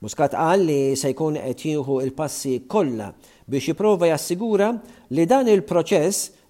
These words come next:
li l-fiduċja fih kważi spiċċatlu għal kollox ma jispiċċax teatru politiku u jkun proċess skont il-saltna ta' dritt. Il-Maġistrat Vella qed tmexxi l-inkjesta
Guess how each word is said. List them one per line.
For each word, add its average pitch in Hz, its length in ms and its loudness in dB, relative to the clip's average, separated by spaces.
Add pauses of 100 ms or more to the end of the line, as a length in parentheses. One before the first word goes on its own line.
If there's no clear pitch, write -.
li 147 140 2
l-fiduċja 165 520 -2
fih 175 300 -2
kważi 160 400 -2
spiċċatlu 160 720 -4
għal 156 160 -4
kollox 127 480 -2 (560)
ma 170 140 4
jispiċċax 190 840 0
teatru 165 560 -2
politiku 117 640 -4 (400)
u 139 80 2
jkun 196 480 4
proċess 170 560 -2
skont - 480 -2
il-saltna 135 960 -4 (180)
ta' 117 160 -6
dritt. 131 380 -4 (640)
Il-Maġistrat 147 560 0
Vella 190 400 2
qed 147 240 -6
tmexxi 208 400 -4
l-inkjesta 151 720 -2